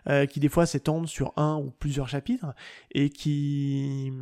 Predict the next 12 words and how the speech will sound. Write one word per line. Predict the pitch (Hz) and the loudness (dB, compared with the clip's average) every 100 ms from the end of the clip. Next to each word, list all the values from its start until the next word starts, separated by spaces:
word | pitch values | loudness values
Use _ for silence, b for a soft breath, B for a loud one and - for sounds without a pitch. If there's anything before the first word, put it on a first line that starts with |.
| 135 160 160 - | -8 -8 -10 -12
qui, | - _ | -20 _
qui | 151 | -2
vont | 143 | 0
suivre | 147 - 233 185 | -2 4 4 6
en | 151 | 4
fait | 185 185 | 2 0
ce | - 180 | 2 4
quotidien, | 170 156 - 135 160 170 175 | 6 4 0 0 2 4 2
euh, | 143 135 131 B B B | 2 2 -2 B B B
de | 131 127 170 | 2 6 8
nos | 160 | 8
personnages. | 151 - 147 185 247 | 6 4 2 2 2